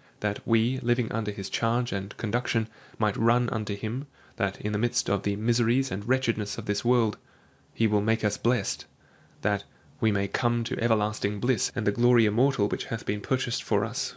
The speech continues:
once for all by our Lord and Saviour, Christ Jesus, his Son.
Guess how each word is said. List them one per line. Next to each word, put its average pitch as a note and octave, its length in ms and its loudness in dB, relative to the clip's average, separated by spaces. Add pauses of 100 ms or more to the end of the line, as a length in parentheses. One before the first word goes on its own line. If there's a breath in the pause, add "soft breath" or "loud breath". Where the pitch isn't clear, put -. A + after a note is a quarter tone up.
once A#2 280 2
for A2+ 180 4
all A#2 200 2
by G#2+ 300 0
our G2+ 120 2
Lord A#2 300 4
and G#2 140 -4
Saviour, B2 480 0
Christ - 340 -4
Jesus, A2+ 380 0
his G2+ 200 0
Son. B2+ 360 -4